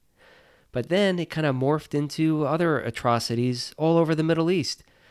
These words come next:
such as Libya, Iraq, Syria, and Yemen. I mean, the first to get knocked down after,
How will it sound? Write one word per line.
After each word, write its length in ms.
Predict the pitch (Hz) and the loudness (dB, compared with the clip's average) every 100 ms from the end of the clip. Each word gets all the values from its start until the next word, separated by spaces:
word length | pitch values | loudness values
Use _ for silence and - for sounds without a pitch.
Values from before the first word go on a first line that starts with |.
| _ | _
such 300 | - - 127 | -10 -6 -2
as 320 | 131 123 117 - _ - | 0 0 -2 -8 _ 0
Libya, 680 | 143 165 170 165 160 160 _ _ - | 2 4 4 2 0 -2 _ _ -8
Iraq, 640 | 107 135 151 156 160 - _ _ | -4 -2 0 -2 -4 -12 _ _
Syria, 680 | - - 156 156 151 156 - | -6 -2 0 2 2 0 -4
and 140 | 113 | -2
Yemen. 440 | 131 147 156 156 156 _ _ _ _ _ - | 2 2 2 0 -4 _ _ _ _ _ -2
I 60 | |
mean, 160 | 143 139 | 2 2
the 80 | 131 | 0
first 340 | - 202 220 | 0 0 0
to 60 | 180 | -2
get 160 | 165 | -2
knocked 360 | - 143 131 - | 0 -2 -2 -2
down 440 | 127 113 113 117 - | 0 0 0 -2 -4
after, 560 | 127 135 - 131 120 | -4 -4 -2 -2 -2